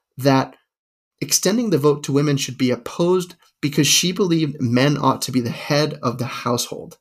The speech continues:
This coming from the woman who wrote Uncle Tom's Cabin, which was seen as an extremely progressive book in its day, has this very interesting view that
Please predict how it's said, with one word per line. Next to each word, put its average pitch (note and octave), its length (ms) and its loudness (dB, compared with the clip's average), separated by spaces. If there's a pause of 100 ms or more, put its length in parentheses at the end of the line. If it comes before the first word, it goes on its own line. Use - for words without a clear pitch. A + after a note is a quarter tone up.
(160)
This E3+ 180 2
coming F#3+ 260 0
from D#3 240 0
the C#3+ 100 2
woman C3+ 280 2
who C3 200 -2
wrote A#2+ 320 2 (320)
Uncle D3 280 -2
Tom's B2 360 -2
Cabin, A#2 440 -2
which - 180 -16
was - 140 -4
seen C3+ 100 0
as A#2+ 120 0
an A#2 120 -2 (320)
extremely D3+ 600 -2
progressive A#2+ 560 -4
book - 260 -4 (280)
in - 80 -8
its A2 180 -4
day, D#3+ 360 2 (640)
has C#3 240 -4
this C3+ 140 -2
very C#3 320 4
interesting C3+ 380 0
view A#2+ 380 2 (340)
that A#2 280 -2